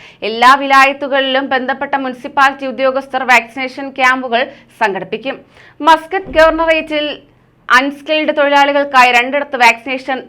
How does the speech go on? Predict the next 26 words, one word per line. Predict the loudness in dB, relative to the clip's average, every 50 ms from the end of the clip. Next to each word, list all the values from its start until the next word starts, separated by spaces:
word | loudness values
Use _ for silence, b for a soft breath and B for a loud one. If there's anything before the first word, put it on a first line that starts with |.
| -12
നടന്നുവരുന്നതായി | -6 0 2 4 4 4 2 -2 -8 -4 -2 -2 -2 -2 -4 -2 2 4 4 4 2 0 B B B B B -4
മസ്കറ്റിലെ | -2 -2 -2 -2 -6 -12 -12 -6 0 2 2 2
General | 2 0 -2 -2 -2 -2 -2 -2 0 0
Directorate | 0 0 0 -2 -4 -2 -2 -2 -2 0 -2 -2
of | -4 -4 -8 -14 _ _ _ _ -4
Health | -4 -4 -4 -6 -6
Services | -4 -4 -4 -4 -6 -8 -10 -8 -8
അറിയിച്ചു. | -6 -6 -6 -8 -8 -8 -8 -8 -8 -8 -14 _ _ _ b b b b b _ 4 4
സൗദി | 6 6 4 2 -2 -2
പ്രവാസികളുടെ | -2 -2 0 2 0 0 0 -2 -2 0 0 2 2 0
ഇഖാമയും | 0 0 2 4 4 4 4 0 -2 -2 -4 -6 -6
റീ | -4 -2 -2 -2
എൻട്രി | -2 -4 -6 -6 -6
വിസയും | -6 -8 -6 -4 -2 -2 -2 -2 -4
വീണ്ടും | -4 -6 -4 -2 -2 -4 -4 -2
സൗജന്യമായി | 0 0 0 0 -2 -6 -10 -10 -4 0 0 0 0
പുതുക്കി | 0 -4 -10 -10 -10 -10 -10
തുടങ്ങി. | -8 -8 -6 -6 -6 -8 -8 B B B B B B _ -2
സെപ്റ്റംബർ | -2 -2 -2 -4 -4 -2 0 0 0
മുപ്പത് | -2 -4 -4 -2 0 0 2
വരെയാണ് | 2 2 2 2 2 0 0 -2 -4
പുതുക്കി | -8 -8 -8 -8 -10 -8
നൽകുകയെന്ന് | -6 -4 -4 -4 -6 -6 -2 -2 -2 0 0 0 -2 0
ജവാസാത്ത് | -2 0 4 4 4 4 4 0 -2 -2 -2 -4
വിഭാഗം | -8 -12 -8 -2 -2 -2 -2 -2 -6 -8 -8
അറിയിച്ചു. | -10 -10 -10 -10 -10 -10 -10 -10